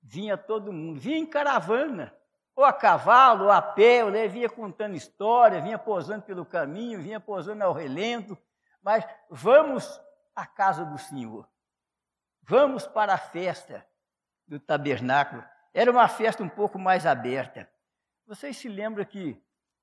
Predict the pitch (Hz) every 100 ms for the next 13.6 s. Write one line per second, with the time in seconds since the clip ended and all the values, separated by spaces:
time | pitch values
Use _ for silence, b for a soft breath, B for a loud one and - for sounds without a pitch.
0 | _ - 165 - 233 247 185 - 185 226
1 | - 165 185 170 214 175 139 156 185 160
2 | 131 147 170 147 160 160 151 190 - -
3 | 147 135 131 _ 127 120 _ - _ _
4 | _ _ _ _ _ _ - 160 233 240
5 | 208 185 135 _ _ _ 175 185 180 196
6 | 226 - 156 120 _ _ _ _ _ _
7 | _ _ 151 165 160 156 202 175 139 -
8 | 135 120 123 190 214 - 131 - 123 139
9 | 208 190 160 - 147 170 214 202 127 98
10 | _ _ _ _ _ _ _ _ - 165
11 | 156 131 127 113 185 226 226 220 233 208
12 | 233 220 233 220 208 226 - 214 226 208
13 | 214 175 175 226 -